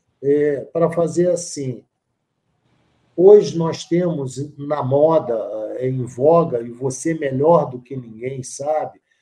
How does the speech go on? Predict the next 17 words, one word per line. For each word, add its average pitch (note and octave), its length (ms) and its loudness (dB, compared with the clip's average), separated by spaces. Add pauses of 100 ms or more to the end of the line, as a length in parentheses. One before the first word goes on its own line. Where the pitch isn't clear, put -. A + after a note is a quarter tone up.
(280)
que D3 100 -8
hoje D#3 380 0
a C#3 60 0
grande E3 460 -6
pauta D3 480 -2
mundial C3+ 800 -6
é C3+ 160 -6
o C3 140 -8 (100)
E D3 280 -4
S C3+ 340 -12
G, F2+ 300 -20 (840)
né? C#3+ 320 -10 (540)
É A2 80 -16
governança, C3 1000 -4 (120)
é B2+ 100 -4
o A#2 160 -8
ambiente, E3+ 1000 -6